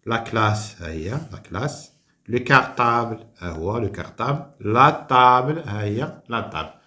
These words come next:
ندوزو السؤال الثاني، نشوفو شنو مطلوب منا في هذا السؤال. قال لك:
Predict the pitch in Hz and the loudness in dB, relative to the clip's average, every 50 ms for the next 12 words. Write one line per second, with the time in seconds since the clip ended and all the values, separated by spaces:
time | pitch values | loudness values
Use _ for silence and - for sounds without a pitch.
0 | _ _ _ - 147 160 196 202 220 220 214 - 185 - 143 143 143 151 143 - | _ _ _ -4 2 4 4 4 4 2 0 -2 -2 0 2 4 4 4 2 0
1 | - - - - 135 156 156 - - - - 127 120 113 107 107 107 131 156 165 | -6 -12 -12 -6 -2 -2 -2 -2 -4 -8 -6 -4 -2 -2 0 -2 -2 -2 -2 -2
2 | - - 123 120 113 - 123 117 110 104 - 113 107 113 110 113 131 151 156 147 | -4 -6 -6 -6 -6 -6 -8 -8 -8 -8 -6 -4 -2 -2 -2 0 0 0 -2 -2
3 | - 131 120 110 110 117 113 113 139 165 - - - _ _ _ _ _ _ _ | 0 0 0 0 0 0 0 0 -2 -2 -4 -6 -14 _ _ _ _ _ _ _
4 | _ _ _ _ _ _ _ _ _ _ _ _ _ _ _ _ - 143 139 139 | _ _ _ _ _ _ _ _ _ _ _ _ _ _ _ _ 0 0 0 0
5 | - - - 85 - - - - _ _ _ _ _ _ _ _ _ _ _ - | -2 -6 -8 -10 -12 -12 -18 -20 _ _ _ _ _ _ _ _ _ _ _ -2
6 | 139 131 151 208 233 226 - - - - _ | 2 4 6 4 4 4 0 -10 -16 -18 _